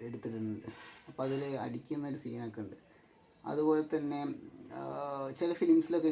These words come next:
ഞാൻ കണ്ടിട്ടുണ്ട് അങ്ങനെ. ചെറിയ കുട്ടിയായിരിക്കണ സമയത്ത് ഈ ഡ്രസ്സ് ക്രോസ് ഡ്രസ്സ് ചെയ്യും. എന്ന് വെച്ച് കഴിഞ്ഞാൽ, ആ, അവരുടെ കംഫർട്ടബിലിറ്റിക്ക് അവരിങ്ങനെ ഡ്രസ്സ് ഇട്ട് നടക്കും. നടക്കണമെന്നില്ല, അവർ ആ ഡ്രസ്സ് ഇട്ട്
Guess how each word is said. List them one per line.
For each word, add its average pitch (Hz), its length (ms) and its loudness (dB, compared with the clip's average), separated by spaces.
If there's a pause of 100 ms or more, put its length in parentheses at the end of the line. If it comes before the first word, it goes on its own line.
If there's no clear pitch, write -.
ഞാൻ 147 200 -2
കണ്ടിട്ടുണ്ട് 123 560 -2
അങ്ങനെ. 110 280 -2 (1040)
ചെറിയ 165 260 4
കുട്ടിയായിരിക്കണ 156 480 2
സമയത്ത് 131 340 0 (400)
ഈ 127 140 -4 (720)
ഡ്രസ്സ് 143 300 0
ക്രോസ് 147 480 0
ഡ്രസ്സ് 151 160 2
ചെയ്യും. 107 300 -4
എന്ന് 170 140 2
വെച്ച് 170 120 -6
കഴിഞ്ഞാൽ, 196 360 -4 (800)
ആ, 226 120 6 (260)
അവരുടെ 226 240 8 (100)
കംഫർട്ടബിലിറ്റിക്ക് 185 840 2
അവരിങ്ങനെ 151 520 4
ഡ്രസ്സ് 135 240 -4 (120)
ഇട്ട് - 160 -6
നടക്കും. 104 420 -6 (840)
നടക്കണമെന്നില്ല, 185 720 0
അവർ 165 240 6
ആ 160 140 8
ഡ്രസ്സ് 156 300 2
ഇട്ട് 156 180 2